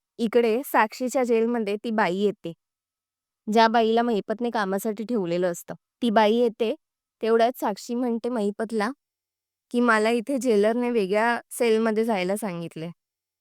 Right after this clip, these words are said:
मग हा आपला प्लॅन कसा होणार?" महिपत म्हणतो, "काहीही झालं तरी आजच्या दिवशी साक्षी शिकरे या जेलमध्ये मरणार." मित्रांनो, तुम्हाला आजचा भाग कसा वाटला हे कमेंट्समध्ये नक्की कळवा. आपण भेटूया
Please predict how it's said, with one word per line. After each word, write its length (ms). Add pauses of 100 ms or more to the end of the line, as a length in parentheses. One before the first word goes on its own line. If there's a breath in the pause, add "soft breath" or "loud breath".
(540)
मग 120
हा 220
आपला 300
प्लॅन 320
कसा 260
होणार?" 360 (880)
महिपत 420
म्हणतो, 340 (440 soft breath)
"काहीही 380
झालं 380 (140)
तरी 260
आजच्या 340
दिवशी 420
साक्षी 500
शिकरे 360
या 140
जेलमध्ये 500
मरणार." 440 (280)
मित्रांनो, 500
तुम्हाला 300
आजचा 280
भाग 200
कसा 220
वाटला 220
हे 60
कमेंट्समध्ये 580
नक्की 300
कळवा. 280 (280)
आपण 300
भेटूया 340